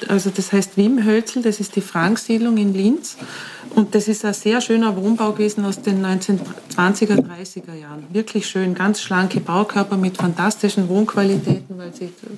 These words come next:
also durchgesteckte Wohnungen drinnen waren, gute Grundrisse, die Wohnungen klein und dazwischen ein fantastischer Baumbestand, der natürlich seit den dreißiger Jahren gewachsen ist.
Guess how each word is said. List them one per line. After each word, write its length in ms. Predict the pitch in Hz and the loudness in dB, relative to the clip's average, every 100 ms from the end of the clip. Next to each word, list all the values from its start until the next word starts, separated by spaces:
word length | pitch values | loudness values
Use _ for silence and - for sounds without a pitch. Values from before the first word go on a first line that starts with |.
| - | -4
also 260 | 190 175 170 | -2 -2 0
durchgesteckte 600 | 208 202 - 185 - 175 | 0 0 -4 -4 0 0
Wohnungen 400 | 190 233 220 214 | 4 4 4 2
drinnen 320 | 202 202 196 | 2 2 2
waren, 200 | 190 190 185 | 0 -2 0
gute 240 | 202 - | -2 0
Grundrisse, 540 | 147 202 220 226 - 185 | 0 2 2 0 -2 -2
die 140 | 180 | 0
Wohnungen 420 | 185 185 180 170 | 2 2 2 -2
klein 360 | - 165 185 254 - - - - - | -4 0 2 2 -2 -12 -14 -14 -2
und 200 | - 196 | 0 2
dazwischen 380 | 185 - 220 220 | 0 0 0 2
ein 140 | 196 185 | -2 -2
fantastischer 640 | 185 175 185 208 208 196 | -4 0 0 0 -2 -2
Baumbestand, 720 | 190 175 175 170 - 160 156 175 | -2 0 0 -2 -4 -4 -4 0
der 80 | 175 | 2
natürlich 440 | 175 185 180 180 | 2 2 2 0
seit 200 | 185 175 | -2 0
den 120 | 175 | -2
dreißiger 440 | 170 170 180 196 185 | 0 -2 -2 -2 0
Jahren 260 | 170 175 170 | 0 0 0
gewachsen 400 | 156 151 - 143 | 0 0 -6 -10
ist. 220 | 139 | -10